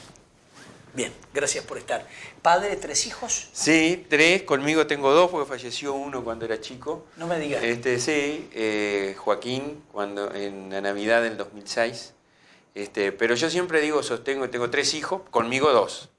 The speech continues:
Speaker 2: en el corazón los tres.
Speaker 1: No me digas.
Speaker 2: Sí, sí, sí. Fue una situación difícil, pero bueno, la, eh,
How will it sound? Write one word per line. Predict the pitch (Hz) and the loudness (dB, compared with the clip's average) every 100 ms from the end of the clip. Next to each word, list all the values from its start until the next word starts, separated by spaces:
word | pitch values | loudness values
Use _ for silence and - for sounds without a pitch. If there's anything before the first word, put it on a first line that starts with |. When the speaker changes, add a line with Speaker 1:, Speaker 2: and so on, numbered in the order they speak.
| _ | _
Speaker 2:
en | 101 | -14
el | 104 | -6
corazón | 104 101 101 113 | 0 0 0 -6
los | 123 | -6
tres. | - 87 - - _ _ _ _ _ _ | -8 -12 -14 -20 _ _ _ _ _ _
Speaker 1:
No | - | -12
me | 170 131 | -8 -6
digas. | 120 101 - | -6 -10 -14
Speaker 2:
Sí, | - 110 101 - - _ | -6 -2 -2 -4 -18 _
sí, | 107 | -10
sí. | 101 104 101 - - - - _ | -10 -12 -18 -18 -18 -18 -20 _
Fue | 117 | 0
una | 123 | 0
situación | 120 120 113 127 123 | 0 0 0 0 -4
difícil, | 123 170 190 220 | -2 -2 -2 -2
pero | - 113 | 2 4
bueno, | 117 135 131 | 4 2 -2
la, | 113 110 | -4 -4
eh, | 101 92 90 | -8 -10 -14